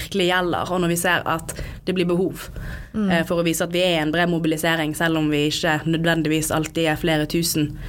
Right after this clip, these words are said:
Speaker 1: eh, som går i tog hvert år.
Speaker 2: Men tror du at folk kan synes at det er litt skummelt at hvis man da viser seg i dette toget, så blir man stemplet som, eh, som en feminist, og ikke i den positive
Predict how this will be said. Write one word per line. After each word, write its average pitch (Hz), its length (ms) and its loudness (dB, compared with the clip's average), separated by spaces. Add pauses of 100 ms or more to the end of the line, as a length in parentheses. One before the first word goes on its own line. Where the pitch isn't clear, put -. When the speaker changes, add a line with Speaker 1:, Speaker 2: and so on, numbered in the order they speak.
(580)
Speaker 1:
eh, 151 320 2
som 160 200 -2
går 156 180 0
i 147 180 2 (100)
tog 151 260 0
hvert - 260 -2
år. 175 180 2 (720)
Speaker 2:
Men 226 180 2 (480)
tror 294 220 -2
du 220 80 0
at 185 120 -4
folk 240 220 -2
kan 196 180 0
synes 214 360 -2
at 185 100 -2
det - 160 -4
er 202 160 0
litt 190 260 0 (240)
skummelt 196 840 -2 (380)
at 208 160 0
hvis 202 220 -4
man 180 440 2
da 190 220 0
viser 180 360 -2
seg 180 200 0
i 170 40 0
dette 170 260 -2
toget, 170 360 0
så 185 180 0
blir 190 220 2
man 180 180 2
stemplet 180 560 -2
som, 160 380 2 (800)
eh, - 60 -4 (220)
som 262 220 0
en 190 160 0
feminist, 180 720 -2
og 190 160 2
ikke 190 400 0
i - 40 4
den 170 200 0
positive - 1080 -2